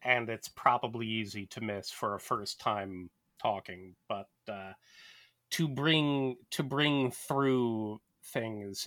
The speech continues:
you have, uh, you know, you, you have the situation with all three of them together and trying to, uh, help Kyoko get back to her mother,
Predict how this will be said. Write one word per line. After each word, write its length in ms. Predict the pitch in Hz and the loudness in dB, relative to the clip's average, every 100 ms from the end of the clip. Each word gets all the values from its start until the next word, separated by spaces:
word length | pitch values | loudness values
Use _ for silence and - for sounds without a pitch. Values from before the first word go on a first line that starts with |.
| - - | -10 -8
you 280 | 127 117 | -4 -4
have, 460 | 104 107 107 107 101 - | -2 -2 0 -2 -6 0
uh, 420 | 107 101 95 92 _ _ _ _ _ _ _ - - - | 2 2 -4 -8 _ _ _ _ _ _ _ -20 -20 -4
you 160 | 139 | 0
know, 100 | 117 | 2
you, 220 | 98 107 123 | 0 -2 -4
you 200 | 151 131 | -2 0
have 140 | 156 | 0
the 80 | 156 | 0
situation 600 | - 165 - 127 117 120 | -2 -2 0 2 2 0
with 120 | 113 113 | 0 0
all 180 | 113 | 0
three 280 | 104 - 110 | -2 -4 -2
of 120 | 104 | -2
them 240 | 104 98 92 | -6 -10 -10
together 680 | 101 98 185 160 143 123 - _ - _ _ - | -6 0 2 2 2 0 -2 _ -20 _ _ -8
and 180 | 117 | -6
trying 460 | 104 - 110 104 101 | -4 2 2 0 -6
to, 640 | - 113 104 101 98 92 92 - | -6 -6 -4 -4 -4 -6 -10 -12
uh, 340 | 107 98 95 - - | -12 -12 -14 -16 -10
help 280 | - 120 - | -6 -6 -8
Kyoko 840 | - 113 101 - 104 95 92 92 90 _ _ _ _ _ _ _ - _ _ _ 135 | -8 -4 -4 -6 -6 -4 -6 -8 -12 _ _ _ _ _ _ _ -20 _ _ _ -4
get 240 | 123 - | -4 -2
back 260 | 107 92 - | -2 -2 -2
to 360 | - 101 92 87 _ _ - | -2 -2 -2 -8 _ _ 0
her 100 | 107 | 2
mother, 520 | 98 90 90 82 | 4 2 -2 -6